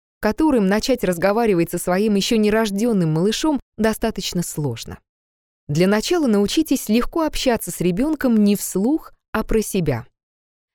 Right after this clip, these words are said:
Для наибольшей эффективности этого занятия старайтесь быть с ним наедине. Лучше лечь или удобно присесть, положить руки на живот и закрыть глаза. А дальше говорите ему что-то приятное,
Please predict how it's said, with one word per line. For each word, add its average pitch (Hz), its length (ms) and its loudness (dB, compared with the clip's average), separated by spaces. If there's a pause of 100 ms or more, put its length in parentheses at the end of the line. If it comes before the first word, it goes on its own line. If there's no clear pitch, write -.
Для 160 160 4
наибольшей 180 500 2
эффективности 180 760 0
этого 151 240 0
занятия 190 580 0
старайтесь 233 520 -2
быть 226 220 -4
с - 100 -8
ним 220 380 0
наедине. 190 720 0 (840)
Лучше 285 320 2
лечь 220 340 0
или 190 100 2
удобно 196 440 2
присесть, 160 720 -4
положить 190 400 0
руки 196 240 0
на 175 120 2
живот 196 440 0 (300)
и 202 80 0
закрыть 190 560 -2
глаза. 151 480 -2 (680)
А 202 140 0
дальше 302 340 0
говорите 214 500 2
ему 185 160 2
что-то 302 320 -2
приятное, 156 720 -2